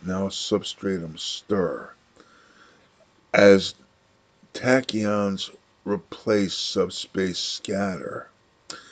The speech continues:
and through subspace pulse cause antimatter. In place of sent item reaction space, Fourier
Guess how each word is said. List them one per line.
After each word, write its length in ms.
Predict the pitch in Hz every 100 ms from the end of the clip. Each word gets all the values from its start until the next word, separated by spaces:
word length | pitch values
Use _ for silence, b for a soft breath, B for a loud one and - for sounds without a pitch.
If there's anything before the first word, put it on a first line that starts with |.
| B B -
and 180 | 92
through 260 | - 131 127
subspace 840 | - - 113 101 - 107 98 -
pulse 480 | - - 107 101 -
cause 440 | - 95 92 90
antimatter. 1000 | - 87 85 85 90 101 107 98 82 80 - _ _ _ B B B B B -
In 120 | 95
place 400 | - 110 127 -
of 120 | 117
sent 420 | - - 120 113 -
item 360 | 110 113 107 98
reaction 720 | 98 95 98 101 - 82 80
space, 1040 | - - - - 101 73 71 - - - - _ _ _ _ _ _ _ _ b b b b b b b b _ _ _
Fourier 680 | - - 131 131 127 113